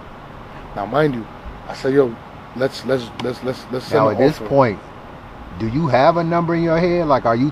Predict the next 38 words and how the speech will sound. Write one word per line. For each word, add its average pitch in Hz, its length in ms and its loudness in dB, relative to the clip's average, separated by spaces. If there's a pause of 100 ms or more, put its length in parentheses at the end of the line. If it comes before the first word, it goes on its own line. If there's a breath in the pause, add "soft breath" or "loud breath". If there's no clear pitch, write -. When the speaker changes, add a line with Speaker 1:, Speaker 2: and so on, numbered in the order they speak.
Speaker 2:
thinking, 131 260 2
"Okay, 107 320 0
they 104 160 -2
hit 127 160 0
me 131 120 -2
back, 120 340 2 (680)
they 95 120 -4
give 117 200 0
me 117 280 -2 (440)
X 139 240 2
amount 135 280 2
of 117 120 -2
dollars, 120 260 8
Speaker 1:
At 180 140 8
this 233 160 8
point, 233 220 8
Speaker 2:
I'm 110 160 2
good"? 113 380 6 (100)
Speaker 1:
I'm, 175 220 4 (120)
at 147 180 6
this 220 160 6
point, 202 340 4
I'm 156 160 4
open 165 260 4
to 151 120 2
a 135 40 4
conversation. 117 680 -4 (240)
Speaker 2:
Okay. 87 340 -8 (480 loud breath)
Speaker 1:
Now, 147 140 6
when 151 180 6
you 208 60 6
get 220 200 10
lawyers 185 340 10
involved, 214 400 6 (420)
they 196 100 10
don't 214 120 8
give 151 120 2
a 110 80 -4